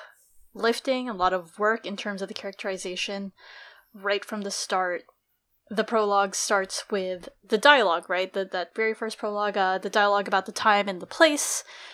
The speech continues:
of where a lot of this is occurring. Bran's chapters continue with, uh, setting the scenery and the world, and, you know, all, all of these kind of set up, uh, some of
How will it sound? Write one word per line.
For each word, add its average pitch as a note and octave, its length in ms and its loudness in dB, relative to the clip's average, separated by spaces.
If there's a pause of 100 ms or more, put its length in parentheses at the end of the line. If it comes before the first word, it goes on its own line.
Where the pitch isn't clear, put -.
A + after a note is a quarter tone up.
(140)
of G#3 120 -4
where G#3 140 4
a G3+ 60 0
lot F#3 180 -2
of F#3 80 -6
this F#3+ 180 -12
is F#3+ 120 -12
occurring. G3+ 520 -4
Bran's F#3+ 360 -4
chapters G3 560 -4
continue G#3 440 -4
with, F#3+ 160 -4
uh, G3 220 0
setting A#3 360 4
the A3+ 60 0
scenery G3+ 600 -6
and G3 100 -4
the G3 60 0
world, F#3 460 -2 (540)
and, G3 360 0 (400)
you G#3 80 -6
know, E3 140 2
all, G3 420 2
all G#3 180 8
of G3+ 60 2
these G3 160 0
kind G3 180 -2
of F#3+ 160 0
set G3 240 -2
up, F#3+ 180 2
uh, F#3 360 2
some G3+ 240 -4
of F#3+ 220 -4